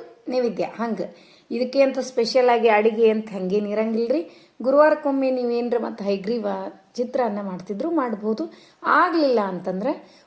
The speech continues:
ಒಂದು ನೂರ ಎಂಟು ದಿವಸ ಆದ್ಮೇಲೆ ಚಿತ್ರಾನ್ನ ಹೈಗ್ರೀವ ಮಾಡಿ ನೈವೇದ್ಯ ಮಾಡಿ ಮನೆ ಮಂದಿ ಎಲ್ಲ ಊಟ ಮಾಡ್ಬೇಕ್ರಿ.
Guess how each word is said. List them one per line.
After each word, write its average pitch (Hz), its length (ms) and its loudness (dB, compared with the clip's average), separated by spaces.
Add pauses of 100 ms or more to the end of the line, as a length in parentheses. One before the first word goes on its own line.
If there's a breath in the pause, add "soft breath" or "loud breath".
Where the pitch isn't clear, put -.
ಒಂದು 311 320 6
ನೂರ 294 220 6 (120)
ಎಂಟು 220 540 -2
ದಿವಸ 220 260 -2 (280)
ಆದ್ಮೇಲೆ 185 920 0 (300 loud breath)
ಚಿತ್ರಾನ್ನ 277 640 0
ಹೈಗ್ರೀವ 196 600 -2
ಮಾಡಿ 185 440 -6
ನೈವೇದ್ಯ 247 580 2
ಮಾಡಿ 185 480 0 (340 loud breath)
ಮನೆ 233 320 4
ಮಂದಿ 226 320 2
ಎಲ್ಲ 185 260 0 (140)
ಊಟ 339 260 0
ಮಾಡ್ಬೇಕ್ರಿ. 208 680 -2